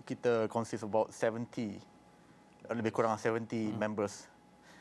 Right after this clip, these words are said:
Speaker 1: So, what, what we does, kita ada tujuh main disiplin. Salah satunya adalah drones.
Speaker 2: Hmm.
Speaker 1: Drone, R C mod-, R C, which is a remote control,
Speaker 2: Hmm.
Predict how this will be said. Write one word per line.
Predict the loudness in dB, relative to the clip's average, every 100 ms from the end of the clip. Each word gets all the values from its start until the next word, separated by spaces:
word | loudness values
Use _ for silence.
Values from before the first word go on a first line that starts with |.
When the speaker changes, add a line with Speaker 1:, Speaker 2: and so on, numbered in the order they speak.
| -20 -2
Speaker 1:
So, | 4 4
what, | 6 4 6
what | 4
we | 4
does, | 2 2 2
kita | 2 4
ada | 4
tujuh | 2 4 4 4 2
main | 0
disiplin. | 0 -6 -4 -4 -4 0
Salah | 2
satunya | 2 0 0 2
adalah | 4 2
drones. | 2 0 0 -2 -10 -6
Speaker 2:
Hmm. | -2 0
Speaker 1:
Drone, | 2 2 2 -6 -16 -20 -20 -20 -20 0
R | 2 2
C | 0 -4
mod-, | -2 -2 -4 -6 2
R | 2
C, | 2 0 0 -2 -6 -10
which | -4 0
is | 2
a | 2
remote | 2 0
control, | 0 4 2 2 -2
Speaker 2:
Hmm. | -4 -2